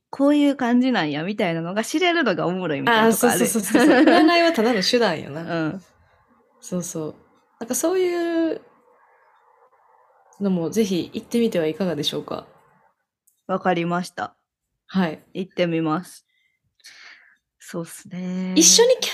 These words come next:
Speaker 2: ーキャー言えるような子と行かん方がええで。
Speaker 1: なんで？
Speaker 2: ちょっとすかしたやつだ-、同士で行く方がいい。
Speaker 1: あー、確かにね。
Speaker 2: キャーキャー言ってた自分がキャーキャー言わん側に回っちゃうから。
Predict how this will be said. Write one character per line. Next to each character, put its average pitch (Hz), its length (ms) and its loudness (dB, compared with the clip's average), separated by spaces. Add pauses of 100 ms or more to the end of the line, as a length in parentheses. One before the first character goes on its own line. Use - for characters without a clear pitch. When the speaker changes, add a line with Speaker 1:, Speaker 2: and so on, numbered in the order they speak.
Speaker 2:
ー - 20 -20
キ 269 120 2
ャ 220 80 6
ー 214 100 4
言 247 180 6
え 262 60 6
る 269 80 4
よ 269 120 2
う 208 40 0
な 170 100 -2
子 202 220 -4
と 190 120 -6
行 214 140 -6
か 302 160 0
ん 285 60 -2
方 285 160 2
が 165 100 -2
え 147 80 -2
え 151 60 2
で。 - 220 -16 (920)
Speaker 1:
な 185 200 -2
ん 175 40 -6
で？ 196 240 -2 (880)
Speaker 2:
ち 415 100 2
ょ 453 40 2
っ - 40 0
と 294 80 2
す 277 120 -2
か 440 120 2
し - 100 4
た 269 80 4
や 226 140 4
つ 185 140 -6
だ-、 - 120 -4
同 202 220 2
士 175 120 0
で 151 60 2
行 151 120 -2
く 156 40 -6
方 151 180 -6
が - 80 -12
い - 120 -12
い。 - 80 -20 (200)
Speaker 1:
あ 180 920 0
ー、 - 20 -18
確 190 160 -12
か - 120 -12
に - 100 -16
ね。 262 220 -10 (540)
Speaker 2:
キ 415 120 0
ャ - 20 4 (140)
ー - 20 -10
キ - 80 2
ャ 214 80 6
ー 202 60 4
言 214 100 4
っ - 20 -2
て 208 120 0
た 180 80 0
自 175 180 0
分 233 240 -2
が 254 280 0
キ 339 120 -4
ャ 359 60 0
ー - 40 0
キ 202 100 -2
ャ - 40 0
ー - 20 -2
言 240 120 2
わ 285 120 2
ん 277 80 -4
側 254 180 -2
に 240 100 -6
回 233 160 -4
っ - 20 -8
ち 226 100 -6
ゃ 214 40 0
う 202 60 -4
か 160 100 -6
ら。 131 100 -12